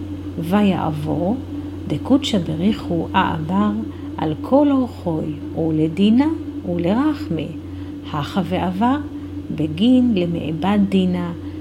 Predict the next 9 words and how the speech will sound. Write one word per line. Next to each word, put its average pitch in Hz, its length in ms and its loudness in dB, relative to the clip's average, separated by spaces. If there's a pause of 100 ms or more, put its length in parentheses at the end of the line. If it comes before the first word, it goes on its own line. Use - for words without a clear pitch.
(160)
התם 214 440 2
ויעבור, 165 760 0 (500)
בגין 196 560 4 (280)
לרחמה. 151 680 -2 (2500)
עוד 240 160 4
צדיק 175 480 -2
ב' 196 240 0
הסולם. 170 460 -2 (2500)
דבר 196 320 6